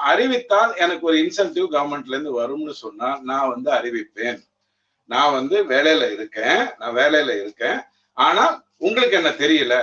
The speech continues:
காரணம் நான் டாக்ஸ் கட்டல அப்படிங்கிற அடிப்படையில இருக்கிறவங்களை வெளிக்கொண்டு வருவதற்கு ஏதாவது ஒரு ஏற்பாடு நடந்தால், அதாவது ஒரு சின்ன இன்சென்டிவ், நீ வந்து இதை சொன்னீன்னா நான் வந்து இந்த அமௌண்ட் உனக்கு மாசம் கிடைக்கிற மாதிரி பண்ணுவேன் அப்படின்னு சொல்லிட்டீங்க அப்படின்னா இந்த உண்மை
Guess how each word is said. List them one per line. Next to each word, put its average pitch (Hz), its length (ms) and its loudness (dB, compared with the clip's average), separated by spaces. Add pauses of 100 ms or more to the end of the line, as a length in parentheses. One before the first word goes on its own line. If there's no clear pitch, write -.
(420)
காரணம் 196 520 4
நான் 151 200 0
டாக்ஸ் 160 340 2
கட்டல 110 300 -4 (600)
அப்படிங்கிற 240 560 2
அடிப்படையில 185 540 2
இருக்கிறவங்களை 156 680 0
வெளிக்கொண்டு 208 500 2
வருவதற்கு 147 540 0 (120)
ஏதாவது 151 380 4
ஒரு 147 160 2
ஏற்பாடு 139 440 0
நடந்தால், 117 480 -2
அதாவது 165 360 4
ஒரு 143 180 0
சின்ன 196 220 -2
இன்சென்டிவ், 147 580 -4 (340)
நீ 135 100 -2
வந்து 156 300 2
இதை 202 140 4
சொன்னீன்னா 180 540 0 (600)
நான் 175 160 4
வந்து 175 220 4
இந்த 165 160 2
அமௌண்ட் 160 320 0
உனக்கு 143 240 -4
மாசம் 143 400 -4
கிடைக்கிற 131 360 -4
மாதிரி 127 200 -4
பண்ணுவேன் 117 540 -6
அப்படின்னு 190 460 -2
சொல்லிட்டீங்க 160 580 0
அப்படின்னா 117 480 -2 (440)
இந்த 127 220 -4
உண்மை 214 320 -2